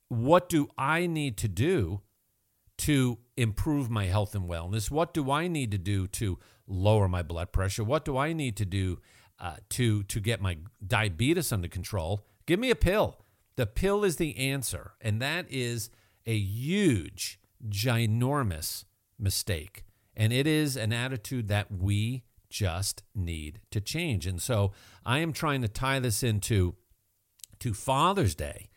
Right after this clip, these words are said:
so that the dads listening look at this and say, "What is more tragic?" And it is. It is a trage-, tragedy for dads to be ill. They are not going to be there for their kids.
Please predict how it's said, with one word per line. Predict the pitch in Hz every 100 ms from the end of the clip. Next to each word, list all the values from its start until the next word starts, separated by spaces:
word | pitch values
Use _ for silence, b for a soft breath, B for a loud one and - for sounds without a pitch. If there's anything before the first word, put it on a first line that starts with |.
| b b b
so | -
that | 113 113
the | 113
dads | 90 131 151 175 156
listening | 147 135 143 127 117
look | 131 131
at | 113
this | 104 87 -
and | 87
say, | - 98 90 87 - b b b
"What | 120 107 156 190 -
is | 143 101
more | 110 131 143
tragic?" | - - 120 117 107 82 - - - _ _ _ _ _ _ _ 123
And | 135
it | 143
is. | 226 185 -
It | 113 139
is | 165
a | 151
trage-, | - 165 170 147 101 -
tragedy | - 170 208 123 90 78 - b b
for | b 117
dads | 92 95 123 135 165 190 -
to | -
be | 170 185 180 -
ill. | 131 104 92 90
They | 117 101
are | 98
not | 101 127 151
going | - 165
to | 165
be | 117 101
there | 82 87 101
for | 127
their | 139 156
kids. | - 247 - - - -